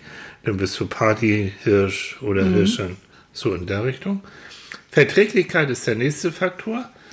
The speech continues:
Speaker 1: Wenn du da eher schwach bist, dann bist du eher, wie soll ich sagen, wettbewerbsorientiert.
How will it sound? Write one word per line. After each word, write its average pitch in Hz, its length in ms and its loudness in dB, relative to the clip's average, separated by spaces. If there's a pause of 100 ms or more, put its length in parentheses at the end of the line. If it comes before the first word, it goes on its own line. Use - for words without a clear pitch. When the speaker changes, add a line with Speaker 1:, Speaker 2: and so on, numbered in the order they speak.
(220)
Speaker 1:
Wenn 131 420 0
du 135 160 0
da 135 220 4
eher 117 220 4
schwach 175 320 -2
bist, 117 260 0
dann 127 240 -2
bist 170 300 -4
du 160 600 2
eher, 135 560 4
wie 127 80 -2
soll 131 220 2
ich 120 80 -2
sagen, 95 520 0
wettbewerbsorientiert. 107 1500 2